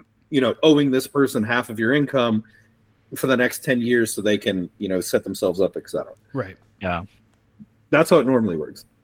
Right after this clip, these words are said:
Speaker 1: This lady <clears throat> started, um, started, like, she wanted to renege <laughs> on the, on the deal that she clearly was probably fucking ecstatic about <laughs>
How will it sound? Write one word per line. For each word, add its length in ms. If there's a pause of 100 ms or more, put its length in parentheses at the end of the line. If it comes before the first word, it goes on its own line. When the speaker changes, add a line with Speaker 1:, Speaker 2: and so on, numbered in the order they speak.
Speaker 1:
This 260
lady 380 (320)
<clears throat> 80 (1200)
started, 600 (640)
um, 340 (2250)
started, 540
like, 280 (480)
she 220
wanted 340
to 180
renege 680
<laughs> 40
on 520
the, 220
on 200
the 80
deal 400
that 160
she 180
clearly 440
was 220 (360)
probably 580
fucking 640
ecstatic 800
about 300 (140)
<laughs> 120